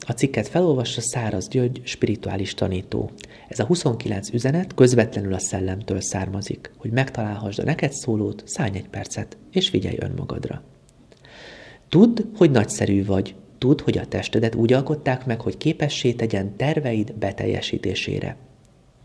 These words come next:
A fő erényed, amelyre életed jó irányba történő kormányzásához szükséged van, a bensődben található. Ehhez nem szükséges megszerezned vagy megtanulnod valamit, mert az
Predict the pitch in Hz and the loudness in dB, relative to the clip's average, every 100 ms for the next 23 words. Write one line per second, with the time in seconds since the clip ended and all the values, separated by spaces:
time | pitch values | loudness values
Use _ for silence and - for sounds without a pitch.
0 | - - - - - - - 110 - 180 | -20 -20 -20 -20 -20 -20 -2 -2 4 8
1 | 147 - 98 101 104 117 160 104 104 101 | 8 8 2 2 2 4 4 4 2 0
2 | 98 - 107 104 101 101 104 104 98 95 | -2 -2 0 0 2 0 0 2 2 2
3 | 101 104 104 - 101 98 - 110 104 101 | 0 0 0 0 0 0 2 2 2 -2
4 | 104 104 107 107 98 - 143 - 143 127 | -4 -4 -4 -4 -6 -4 -4 0 2 2
5 | 113 110 107 - - - 208 127 107 - | 2 0 -2 -4 -6 2 4 4 0 0
6 | 107 101 104 104 101 101 107 - 107 107 | 0 0 -2 -2 -2 -2 -2 0 0 0
7 | - - - 117 107 110 113 135 131 143 | -6 -10 -2 0 0 0 0 0 -2 4
8 | 135 135 113 110 - 110 104 143 156 110 | 4 4 -2 -4 -4 -4 -2 -2 -2 -4
9 | 92 92 - 110 123 131 147 151 165 175 | -4 -8 -4 0 2 4 4 4 4 4
10 | 180 - - 101 90 - 147 170 - | 0 -6 -10 -6 -6 0 2 2 -2